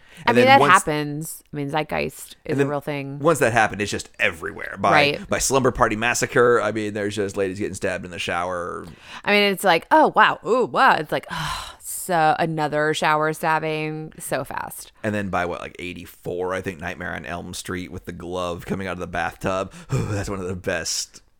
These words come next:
Speaker 2: best scenes in the history of horror.
Speaker 1: That's a really complicated scene because, I mean, you're not just, like, that's horror and that's scary, but it's like, you're, you're alluding to some things, too, about, like
Speaker 2: <sighs> In the final cut of that movie where he's a mass murderer and not a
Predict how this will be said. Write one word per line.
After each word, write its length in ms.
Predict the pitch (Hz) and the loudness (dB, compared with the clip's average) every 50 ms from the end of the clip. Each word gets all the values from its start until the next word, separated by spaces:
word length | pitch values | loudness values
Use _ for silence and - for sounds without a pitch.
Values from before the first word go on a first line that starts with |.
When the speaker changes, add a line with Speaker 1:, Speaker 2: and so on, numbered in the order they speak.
| _ - | _ -8
Speaker 2:
best 280 | 127 110 113 - - | -2 -2 0 0 0
scenes 300 | - 110 98 92 85 87 | -2 -4 -4 -6 -10 -12
in 100 | 90 87 | -14 -14
the 60 | 85 90 | -12 -10
history 340 | 87 87 87 - - 82 76 | -8 -8 -8 -8 -8 -8 -8
of 80 | 64 - | -8 -8
horror. 160 | - - 220 | -6 -2 4
Speaker 1:
That's 320 | 220 233 262 381 - - | 8 10 10 8 8 6
a 160 | 254 180 160 147 | 6 4 4 4
really 400 | 143 143 165 190 180 165 160 139 | 2 -2 0 0 2 2 0 -2
complicated 760 | - 156 170 170 165 170 156 - - 143 139 131 - - - | 0 2 4 4 4 4 0 -2 -2 -2 -2 -2 -4 -8 -8
scene 480 | - 156 143 98 73 87 107 - 160 - | -6 -6 -6 -4 -6 -6 -8 -8 -8 -4
because, 560 | - 170 156 185 175 151 147 143 143 143 - | -4 -4 0 2 4 4 4 4 2 0 0
I 140 | - 131 147 | 0 0 0
mean, 360 | 147 143 139 135 135 135 135 135 - | 0 -2 -4 -4 -4 -6 -8 -8 -6
you're 180 | - 170 185 190 | -4 -2 0 2
not 180 | 196 190 175 170 | 2 2 2 0
just, 140 | 170 160 - | -2 -4 -4
like, 160 | - 156 147 | -4 -2 2
that's 160 | 214 226 - | 2 0 0
horror 560 | - - - 160 185 185 156 147 143 139 143 | -2 -8 -4 0 2 4 4 6 6 4 4
and 80 | 143 156 | 2 2
that's 180 | 156 147 - - | -2 -4 -4 -6
scary, 360 | - - 170 170 156 147 143 | -4 -2 0 2 2 2 0
but 180 | 139 143 139 | 0 0 0
it's 200 | 143 143 135 - | 0 0 -2 0
like, 160 | 147 135 135 - - - - _ - 453 | -2 -2 -2 -4 -8 -20 -20 _ -2 2
you're, 220 | 480 466 453 427 - _ _ _ _ _ _ _ _ _ _ _ _ _ _ | 2 4 4 2 0 _ _ _ _ _ _ _ _ _ _ _ _ _ _
you're 260 | - 440 480 494 466 285 | 4 8 8 10 8 8
alluding 500 | 185 196 226 247 269 269 285 285 277 262 | 8 6 6 6 6 4 4 2 2 2
to 140 | 294 285 269 | 0 0 2
some 260 | - 285 285 285 285 | 4 4 4 4 2
things, 400 | - 294 294 277 277 277 - - | -2 -2 -2 -2 -2 -2 -2 -2
too, 320 | - 285 285 277 277 277 277 | 0 2 2 2 4 4 6
about, 280 | 262 - 247 240 196 | 8 8 8 8 8
like 160 | 226 226 - | 8 6 4
Speaker 2:
<sighs> 420 | 117 107 101 95 92 82 80 - - | 4 -2 -8 -8 -10 -14 -14 -10 -4
In 100 | 165 165 | 2 4
the 80 | 160 | 4
final 360 | 156 - - 180 196 196 185 - | 4 4 4 2 2 2 2 0
cut 160 | - - 151 | 2 2 2
of 60 | 139 | 2
that 180 | 139 147 127 120 | 4 2 2 2
movie 380 | 123 120 123 120 123 120 120 120 | 2 0 2 2 2 2 2 2
where 100 | 117 117 | 4 2
he's 260 | 123 120 120 113 110 | 2 2 0 0 0
a 160 | 113 104 104 95 85 78 - _ _ | 0 0 -2 -6 -10 -14 -16 _ _
mass 380 | - 110 110 107 107 110 - - | -8 -4 -2 0 0 -2 -2 -2
murderer 400 | 107 104 104 107 107 110 107 107 | 0 0 2 2 2 2 2 2
and 80 | 101 101 | 0 -2
not 220 | 98 98 101 98 | -2 -2 0 0
a 580 | 98 92 92 95 92 92 92 90 87 95 90 | 0 -2 -2 -4 -4 -4 -6 -8 -8 -10 -12